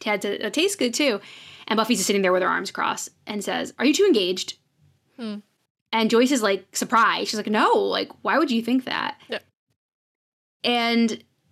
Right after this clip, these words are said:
Speaker 1: he's like, I think, I think Ted says something like, "Let me handle this, Joycey. Like, you can handle talking to my daughter. Like, I've talked to my daughter about this." You know what I, like,
Speaker 2: But she
Speaker 1: so
Speaker 2: doesn't seem upset by that.
Speaker 1: No,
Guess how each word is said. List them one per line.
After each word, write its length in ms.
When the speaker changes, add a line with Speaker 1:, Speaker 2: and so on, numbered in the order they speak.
Speaker 1:
he's 160
like, 160
I 80
think, 360
I 60
think 200
Ted 180
says 80
something 140
like, 120
"Let 100
me 160
handle 260
this, 200
Joycey. 580
Like, 200
you 80
can 100
handle 460
talking 240
to 40
my 80
daughter. 380
Like, 180
I've 280
talked 240
to 40
my 80
daughter 460
about 240
this." 320
You 120
know 60
what 140
I, 60
like, 120
Speaker 2:
But 140
she 500
Speaker 1:
so 240
Speaker 2:
doesn't 340
seem 280
upset 420
by 100
that. 260
Speaker 1:
No, 80